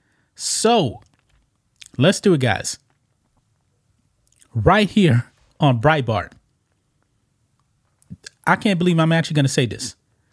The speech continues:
Three Kansas City Chiefs fans found frozen to death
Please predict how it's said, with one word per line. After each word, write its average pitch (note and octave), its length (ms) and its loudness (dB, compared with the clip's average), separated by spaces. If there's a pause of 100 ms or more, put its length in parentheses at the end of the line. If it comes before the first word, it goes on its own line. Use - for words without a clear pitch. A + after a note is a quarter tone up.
(380)
Three C4 520 2
Kansas A3+ 540 -2
City G#3 260 0
Chiefs G#3 380 -2
fans C#3+ 540 -2 (340)
found D#3+ 340 2
frozen G#3 600 0
to C3 100 -2
death B2+ 420 -2